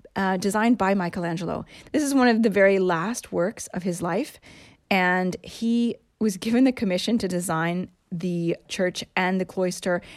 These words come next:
when he was eighty-six years old in fifteen sixty-two. He did not live to see it completed, but the, the cloister was laid out to his specifications,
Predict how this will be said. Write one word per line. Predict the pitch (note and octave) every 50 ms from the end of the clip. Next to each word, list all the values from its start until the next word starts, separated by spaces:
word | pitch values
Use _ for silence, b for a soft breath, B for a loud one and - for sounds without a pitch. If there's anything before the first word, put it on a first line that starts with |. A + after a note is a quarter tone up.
| B B B
when | - G#3+
he | A3+ G#3
was | G3+ G#3 F#3+ - _
eighty-six | F#3+ F#3 F#3 F#3+ G#3 G#3 - - - - - -
years | F3+ E3+ D#3+ F3
old | E3+ D#3+ C#3+ - - - - _ _ _ -
in | F3+ F3+
fifteen | E3+ - G#3 - - - G3 G3
sixty-two. | - - - - - - F3 E3 - - - D#3
He | D#3+ A3+
did | A#3+ A3 G3+
not | G3 G#3+ - -
live | F#3+ F#3+ F3 F3
to | F3 E3+
see | - - E3
it | - -
completed, | - - F#3+ F3 - - F3+ F3 G3+ A3+ - B B B B B B B B
but | _ A3+ A3 F#3+ -
the, | G#3+ G#3 F#3 - - _ _
the | G3 A#3
cloister | - - G3+ G3+ - - G3
was | F3+ E3 F3+ F#3 G3 G3
laid | F#3+ F#3+ F#3+ F#3 F3+
out | E3 E3 F3 - -
to | - G#3
his | A3 F#3+ F#3+
specifications, | - - F#3 F#3 - - - F3 - - F3 E3+ F3 - A3+ A#3 C4+ C#4+